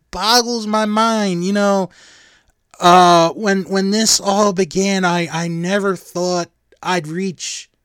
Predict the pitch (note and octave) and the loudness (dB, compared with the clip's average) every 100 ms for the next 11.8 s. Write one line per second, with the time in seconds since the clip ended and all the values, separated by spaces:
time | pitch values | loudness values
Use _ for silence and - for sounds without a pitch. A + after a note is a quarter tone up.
0 | _ E3+ C#3+ F#3+ - - F#3 E3+ D3+ - | _ -10 -4 -2 -2 -2 -2 -2 -2 -6
1 | C3 - D3 C3+ B2 _ _ _ _ _ | -14 -12 -10 -12 -14 _ _ _ _ _
2 | _ _ D#3+ D#3 F3 E3+ - - F#3 G3+ | _ _ -8 -4 -4 -2 -2 0 0 -2
3 | G3+ F3+ - F3+ F3 D#3 C#3 C#3+ D#3 D3+ | -2 -6 -6 -8 -8 -10 -10 -6 -6 -6
4 | C#3 C3+ B2+ A#2+ C3 B2 C#3 C3 C3+ - | -6 -6 -6 -8 -12 -12 -12 -8 -10 -6
5 | D#3 F3 - C#3 D3 C3+ B2+ A2+ A#2 A2+ | -4 -4 -6 -10 -10 -8 -8 -10 -12 -12
6 | G#2 F#2+ F2+ F2+ F2+ - _ _ - B2 | -12 -14 -16 -20 -20 -20 _ _ -14 -10
7 | B2+ D3 D3+ C3+ B2 A#2 A2 F#2+ F#2+ - | -4 -2 -2 -4 -6 -10 -14 -16 -18 -18
8 | - - - _ _ - - - - _ | -18 -18 -18 _ _ -20 -20 -20 -20 _
9 | _ _ _ - G3 G3+ G3 G3 - E3+ | _ _ _ 4 8 8 6 2 -2 0
10 | F#3+ G3+ B3 - - - - F3 G#3 G#3+ | 4 6 6 4 -2 -8 -8 -2 0 4
11 | G3 F#3 - C3+ A#2+ B2+ - | 4 4 0 -4 -8 -10 -12